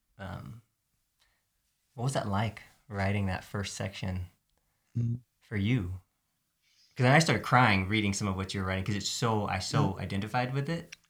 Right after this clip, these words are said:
Speaker 2: Yeah.
Speaker 1: What was that like for you?
Speaker 2: You know, th-, f-, for me, the things that brought me to tears happened many years ago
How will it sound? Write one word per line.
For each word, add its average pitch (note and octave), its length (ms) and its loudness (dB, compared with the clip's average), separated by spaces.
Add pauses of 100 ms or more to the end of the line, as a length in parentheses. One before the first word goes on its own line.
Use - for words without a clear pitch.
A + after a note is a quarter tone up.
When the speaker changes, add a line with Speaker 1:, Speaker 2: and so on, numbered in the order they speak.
(160)
Speaker 2:
Yeah. C3 220 4 (480)
Speaker 1:
What A#2 80 -6
was G#2+ 80 -2
that A2 80 -2
like G#2 160 -2
for G2+ 100 -6
you? F#2+ 140 -2 (2750)
Speaker 2:
You D3+ 80 6
know, D3+ 200 6
th-, C#3 120 -6 (180)
f-, - 260 -20 (460)
for - 640 -4
me, E3+ 600 8 (500)
the B2 260 2
things D3+ 680 6
that B2+ 280 4 (360)
brought C3 260 6
me B2+ 100 8
to A#2 100 8
tears B2+ 640 8 (720)
happened B2 460 4
many B2 180 6
years A#2+ 320 8
ago F#2 360 0